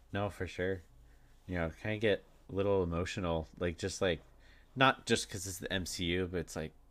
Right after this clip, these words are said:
"God damn, I wanna go back to, like, the theaters and just, like," I remember how awesome it was getting to see all these movies in the past ten years, you know,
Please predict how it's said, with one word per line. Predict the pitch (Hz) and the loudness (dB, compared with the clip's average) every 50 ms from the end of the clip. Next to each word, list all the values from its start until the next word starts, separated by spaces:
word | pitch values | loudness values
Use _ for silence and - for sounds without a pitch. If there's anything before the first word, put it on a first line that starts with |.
| - - | -12 -4
"God | - - 110 117 - | -2 -2 -2 -2 -4
damn, | - 123 120 110 101 | -6 -8 -8 -6 -8
I | 92 92 | -8 -10
wanna | 92 92 92 | -10 -10 -8
go | - 98 | -8 -4
back | 92 95 95 92 - | -2 -2 -2 -2 -4
to, | - - | -8 -8
like, | 90 80 73 - | -8 -8 -8 -10
the | - | -18
theaters | - - 104 95 90 87 90 87 85 80 - | -12 -8 -8 -6 -6 -6 -6 -8 -8 -10 -10
and | 85 78 | -12 -12
just, | 80 78 - - 85 | -12 -12 -12 -6 -4
like," | 78 73 69 - - - - - - - - - - - - - - - - - - - - - - | -4 -4 -4 -8 -14 -20 -20 -20 -20 -20 -20 -20 -20 -20 -20 -20 -20 -20 -20 -20 -20 -20 -20 -8 -4
I | - 92 | -2 -2
remember | 90 98 107 113 110 107 98 | -2 0 0 2 2 2 2
how | 95 101 98 95 90 - - | 2 2 2 2 0 0 2
awesome | 92 98 95 - - 98 87 | 2 2 2 0 -2 -2 -2
it | 82 78 | -2 0
was | 80 82 78 73 - | 0 0 -2 -2 -4
getting | 92 87 80 76 | -6 -6 -6 -6
to | - 78 | -8 -10
see | - - - 85 80 | -10 -4 -2 0 0
all | 78 76 71 | 0 0 -2
these | 73 73 71 71 82 | -4 -6 -8 -8 -8
movies | 82 76 73 73 76 73 71 71 - - | -8 -8 -6 -6 -8 -8 -10 -10 -12 -12
in | 76 | -14
the | 76 | -14
past | - 87 82 71 - - - | -10 -8 -8 -8 -8 -8 -6
ten | - 101 90 87 85 | -4 -4 -4 -4 -4
years, | 80 76 71 71 71 71 - - | -6 -6 -6 -8 -8 -10 -8 -8
you | 78 | -8
know, | 73 | -8